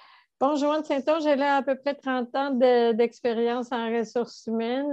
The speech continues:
J'ai fait mes armes au Québec dans le secteur de la santé. C'est là que j'ai développé tous mes outils. Et puis après,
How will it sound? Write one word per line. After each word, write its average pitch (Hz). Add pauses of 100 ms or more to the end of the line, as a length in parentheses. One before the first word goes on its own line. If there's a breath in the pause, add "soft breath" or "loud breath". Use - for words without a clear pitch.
J'ai 226
fait 240
mes 220
armes 226
au 220
Québec 220
dans 214
le 208
secteur 214
de 226
la 214
santé. 208
C'est 208
là 220
que 214
j'ai 226
développé 208
tous 220
mes 208
outils. 254 (680 loud breath)
Et 233
puis 285
après, 285